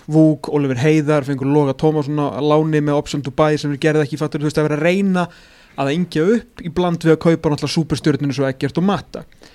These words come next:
En þeir vita náttúrulega að það er, þú veist, þeir þurfa að endurnýja lið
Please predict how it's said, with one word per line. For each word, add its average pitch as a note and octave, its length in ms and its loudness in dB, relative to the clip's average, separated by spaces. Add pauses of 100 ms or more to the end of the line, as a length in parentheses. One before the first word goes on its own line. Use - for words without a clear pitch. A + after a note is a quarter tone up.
(680)
En - 160 -4 (280)
þeir C#3+ 180 -2
vita G#3+ 340 6
náttúrulega E3 200 0
að D#3+ 80 -2
það F#3 220 0
er, A3 120 4 (160)
þú - 80 -10
veist, E3 120 -4
þeir - 120 -4
þurfa G3 500 4
að F#3 380 -2
endurnýja F3 680 0
lið A#2 240 -8